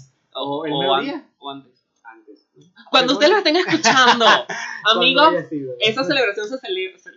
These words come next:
Speaker 2: Se cele-, se celebra,
Speaker 1: eh,
Speaker 2: sí,
Speaker 1: eso se celebra
Speaker 2: básicamente.
Speaker 1: todos los años hasta donde uno sabe. Así
Speaker 2: Sí.
Speaker 1: que, pues, bueno.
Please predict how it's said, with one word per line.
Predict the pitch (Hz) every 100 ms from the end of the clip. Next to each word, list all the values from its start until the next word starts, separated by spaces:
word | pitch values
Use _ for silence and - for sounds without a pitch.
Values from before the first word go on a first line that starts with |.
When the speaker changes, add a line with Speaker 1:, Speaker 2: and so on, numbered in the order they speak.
| 160 156 151
Speaker 2:
Se | 151
cele-, | 175 185 180
se | 170
celebra, | 165 165 190 220
Speaker 1:
eh, | 220
Speaker 2:
sí, | 214
Speaker 1:
eso | 233 277
se | 294
celebra | 277 214 202 220
Speaker 2:
básicamente. | 240
Speaker 1:
todos | 247
los | 247 226
años | 208 202 220 247
hasta | 240 208
donde | 170 165
uno | 156 160
sabe. | 156 117 - _ _ _ _ _ -
Así | 185 180 185
Speaker 2:
Sí. |
Speaker 1:
que, | 196 214
pues, | 214 180
bueno. | 165 131